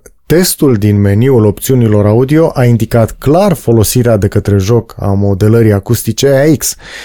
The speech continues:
ceea ce m-a făcut să cred că, gata, am rezolvat problema. Mă pregăteam să mă delectez cu minunate spații sonore când am descoperit treptat că acestea nu există în campania propriu-zisă.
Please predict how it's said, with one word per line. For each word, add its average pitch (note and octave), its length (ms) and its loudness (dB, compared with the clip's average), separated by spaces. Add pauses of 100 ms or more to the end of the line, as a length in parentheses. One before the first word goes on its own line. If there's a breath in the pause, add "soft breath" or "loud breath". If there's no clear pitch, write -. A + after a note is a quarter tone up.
(220 loud breath)
ceea G3 160 -2
ce G3 120 -2
m-a G3 120 2
făcut D#3+ 260 -2
să F3+ 140 0
cred F#3+ 180 -2
că, F#3 320 -2 (220)
gata, G#2 800 -2
am D#3 360 0
rezolvat D#3 540 0
problema. F3 440 0 (320)
Mă C3+ 120 0
pregăteam D#3+ 440 0
să D#3 140 0
mă A#2+ 120 2
delectez C#3+ 500 0
cu - 120 -4
minunate D3 520 0
spații C#3 380 -2
sonore E3 420 0
când G3 600 0 (220)
am F#3 240 0
descoperit F3+ 560 0
treptat F3 360 0
că - 80 -2
acestea D#3 420 0
nu D3+ 220 2
există B2+ 540 0
în G2+ 100 0
campania A2+ 500 0
propriu-zisă. D#3 800 -2